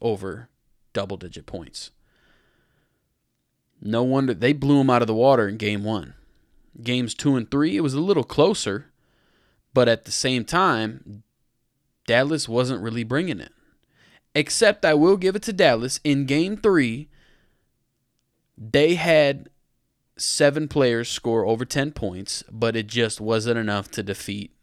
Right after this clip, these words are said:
the Warriors. I think it's the matter of how many players scored how many points in terms of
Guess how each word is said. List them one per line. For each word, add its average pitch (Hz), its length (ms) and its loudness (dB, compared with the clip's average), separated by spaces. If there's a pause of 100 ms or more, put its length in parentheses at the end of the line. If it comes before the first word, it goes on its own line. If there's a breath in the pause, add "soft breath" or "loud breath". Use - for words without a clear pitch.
(160)
the 113 120 -10
Warriors. 110 680 -4 (520 soft breath)
I 113 120 0
think 120 260 -4
it's 117 140 -6
the 110 120 -6
matter 107 320 -2
of 104 80 -4
how 143 280 0
many 113 240 -4
players 104 400 -2
scored 107 300 -6
how 110 200 -4
many 98 240 -8
points - 640 -8 (1800)
in 110 180 -4
terms 104 400 -4
of 95 420 -6